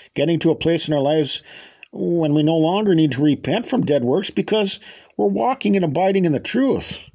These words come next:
To obtain life, we must escape sin, and the key to unlock us from our imprisonment is found through mortification. Those who endure this process are proving themselves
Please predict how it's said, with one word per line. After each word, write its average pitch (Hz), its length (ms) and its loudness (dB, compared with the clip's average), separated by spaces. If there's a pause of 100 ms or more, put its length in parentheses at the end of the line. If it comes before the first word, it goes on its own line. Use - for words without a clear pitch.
(880)
To 160 140 2
obtain 190 420 0
life, 147 680 0 (480)
we 113 180 2
must 120 460 0
escape 123 400 -2
sin, 104 320 -2 (240)
and 160 160 0
the 180 80 0
key 262 220 0
to 254 180 0
unlock 208 440 -2
us - 260 -2
from 147 280 -2
our 156 120 0
imprisonment 151 680 -2 (340)
is 190 220 -2
found 156 420 -2
through 202 200 0
mortification. 151 1080 -2 (760)
Those 214 220 2
who 214 100 4
endure 170 340 4
this 196 220 0
process 214 640 -2
are 147 160 0
proving 254 600 0
themselves 123 680 0